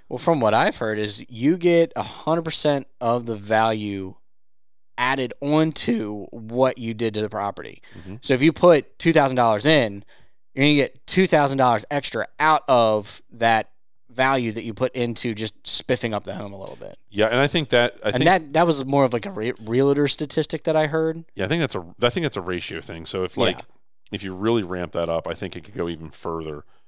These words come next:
Speaker 2: Um, just because people love incredible homes and they, they love incredible, if you have a beautiful home with no landscaping, it's pretty shitty.
Speaker 1: Yeah.
Speaker 2: It's really not that great.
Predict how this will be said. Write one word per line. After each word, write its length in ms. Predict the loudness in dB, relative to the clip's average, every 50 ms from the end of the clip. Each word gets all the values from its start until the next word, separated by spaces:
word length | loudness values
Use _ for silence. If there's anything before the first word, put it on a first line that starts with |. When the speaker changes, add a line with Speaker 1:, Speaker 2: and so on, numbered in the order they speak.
| -20 -20 -20 -18 -6
Speaker 2:
Um, 280 | -2 0 0 0 -2 -4
just 300 | -8 -10 -10 -10 -14 -20
because 240 | -20 -12 -10 -10 -10 -10
people 420 | -14 -16 -14 -12 -10 -8 -4 2
love 540 | 4 4 4 6 4 2 0 -4 -10 -18 -20 -20 -20 -16 -14
incredible 500 | -14 -14 -6 0 2 2 2 2 -2 -6
homes 320 | -4 -4 -4 -4 -6 -6
and 100 | -6 -6 -6
they, 240 | -6 -6 -6 -8 -12 -10 -8
they 120 | -6 -4
love 240 | -2 0 0 0 -2
incredible, 640 | -6 -10 -4 -4 -2 -2 -2 -2 -2 -2 -2 -4 -6 -12 -20 -20 -20 -20 -20 -20 -20 -20 -20 -20 -20 -20 -20 -20 -20 -20 -20 -20 -20 -8 -6
if 160 | -6 -4 0
you 80 | 4 6
have 180 | 6 6 6 4
a 80 | 0 -2 -6 -14 -20 -20 -14 -10
beautiful 800 | -6 0 4 6 8 10 10 10 10 8 6 6 4 2 2 4
home 360 | 2 2 0 0 -4 -10 -16 -20 -20 -20 -20 -14 -4
with 320 | 0 0 0 0 -2 -10 -18
no 280 | -16 -6 -2 -2 0 0
landscaping, 640 | 0 -2 -2 -2 -2 -2 -2 -2 -4 -6 -8 -10 -14 -20 -20 -20 -20 -20 -20 -20 -8 -6
it's 160 | -6 -6 -6
pretty 300 | -12 -8 -8 -6 -6 -4
shitty. 340 | -6 -4 -6 -6 -8 -12 -16 -18 -12
Speaker 1:
Yeah. 200 | -10 -10 -10 -10 -12 -18 -14 -14
Speaker 2:
It's 200 | -14 -12 -8 -4
really 240 | -2 -2 -2 -2
not 180 | -2 -4 -6 -8
that 140 | -10 -12 -12
great. 240 | -12 -12 -14 -12